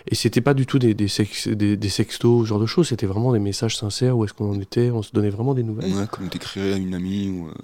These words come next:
Speaker 2: vraiment, mais
Speaker 1: Il y avait vraiment ça, et puis à un moment donné, euh, on, on lui a dit, mais non,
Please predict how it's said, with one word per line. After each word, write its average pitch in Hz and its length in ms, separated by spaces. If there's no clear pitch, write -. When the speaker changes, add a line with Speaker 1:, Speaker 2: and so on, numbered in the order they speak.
Speaker 2:
vraiment, 90 280
mais 101 140
Speaker 1:
Il 117 60
y 107 40
avait 107 120
vraiment 139 320
ça, 185 280
et 117 80
puis - 240
à 117 60
un - 20
moment 107 220
donné, 139 340
euh, 117 100
on, 104 440
on 107 160
lui 110 120
a 107 40
dit, 139 100
mais 123 140
non, 113 280